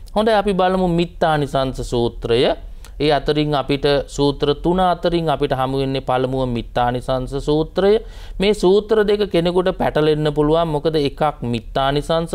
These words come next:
සූත්‍රය, අනිත් සූත්‍රය මෙත්තානිසංස සූත්‍රය. මිත්තානිසංස වචන කඩලා ගත්තොත් මිත්ත ආනිසංස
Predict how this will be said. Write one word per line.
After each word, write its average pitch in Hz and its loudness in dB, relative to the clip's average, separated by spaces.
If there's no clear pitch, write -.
සූත්‍රය, 196 2
අනිත් 220 0
සූත්‍රය 135 2
මෙත්තානිසංස 151 0
සූත්‍රය. 104 -4
මිත්තානිසංස 175 0
වචන 147 2
කඩලා 156 2
ගත්තොත් 165 0
මිත්ත 156 -2
ආනිසංස 180 0